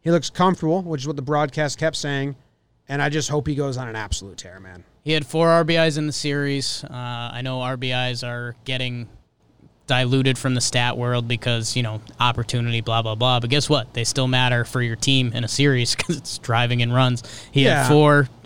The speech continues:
Speaker 2: uh, double anyone on the team, Glaber. And, yeah, I mean, hitting just absolute piss missiles. Un-, unreal. It's hard to fathom.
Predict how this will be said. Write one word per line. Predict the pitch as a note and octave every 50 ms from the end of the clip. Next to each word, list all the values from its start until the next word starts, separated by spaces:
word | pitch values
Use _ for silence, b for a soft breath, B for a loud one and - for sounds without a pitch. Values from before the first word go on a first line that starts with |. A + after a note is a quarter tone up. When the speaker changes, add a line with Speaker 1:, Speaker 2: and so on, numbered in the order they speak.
| -
Speaker 2:
uh, | - A#2+ A#2+ A#2+ A#2 A2+ A2 - - -
double | C3 B2+ C3 C3 B2+ B2+ B2 A#2+ D#3+ -
anyone | C3+ C3+ C3 C3 B2+
on | B2 B2 A#2
the | G#2+
team, | - - C3+ C3 B2+ B2+ A#2+
Glaber. | B2 B2+ B2 B2 A#2+ B2+ B2 A#2 - B B B B B B B
And, | B C#3+ D#3+ F3
yeah, | F3 C#3+ A#2
I | A#2 A#2+
mean, | B2 B2 B2
hitting | A#2+ C3+ C#3+ C#3 C#3+ C3+ C3+ C3 B2 B2
just | - - B2+ A#2 - -
absolute | B2 B2+ C3 C3 - - - B2+ B2 B2 A#2 -
piss | - - B2 A#2 - -
missiles. | A#2+ A#2 A2 - - A#2 A2+ A#2 A2+ - - -
Un-, | C3+ C#3+ C#3+ C#3+ C#3 -
unreal. | D#3+ E3+ F3+ F3 D#3+ C#3+ C#3 C#3 C#3 C#3+ C#3 C#3
It's | C3 A#2+ -
hard | - C#3 C#3+ D3 D#3 C#3
to | - D3 B2+
fathom. | - - C#3 C3 C3 C3 B2 C3 C3 B2+ B2+ B2 A#2